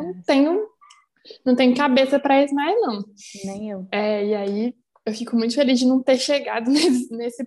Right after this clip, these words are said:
Speaker 1: ponto, assim, de, tipo, isso é inadmissível. Existem coisas inadmissíveis, e é por isso que a gente tá falando das condições, né, também dos nossos limites.
Speaker 2: Que é mais de condição?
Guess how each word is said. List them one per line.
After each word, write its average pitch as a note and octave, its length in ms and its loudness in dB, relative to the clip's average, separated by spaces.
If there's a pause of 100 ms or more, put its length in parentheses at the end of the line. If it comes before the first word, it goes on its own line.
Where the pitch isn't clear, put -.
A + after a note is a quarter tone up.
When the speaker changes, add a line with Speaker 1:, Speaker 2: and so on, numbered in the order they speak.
Speaker 1:
ponto, A3 360 0
assim, G#3 260 -10
de, G3+ 140 -10
tipo, - 260 -6
isso G#3+ 180 -4
é G#3+ 60 2
inadmissível. G#3+ 880 0 (360)
Existem C4 400 4
coisas A#3+ 280 4
inadmissíveis, A#3+ 720 2
e A3+ 40 2
é A3 60 -2
por A3 140 -2
isso A3 120 -2
que A#3 60 -2
a A#3 40 2
gente A#3 120 2
tá A#3 120 -6
falando A3+ 200 -8
das A#3 160 -6
condições, A#3 640 -4
né, A3+ 240 -8
também G#3 320 -2
dos A3+ 160 0
nossos A3 380 -6
limites. A#3 600 -2 (1700)
Speaker 2:
Que C4+ 100 -2
é C4+ 60 2
mais G3 400 -2
de G#3+ 80 -8
condição? G#3 560 -8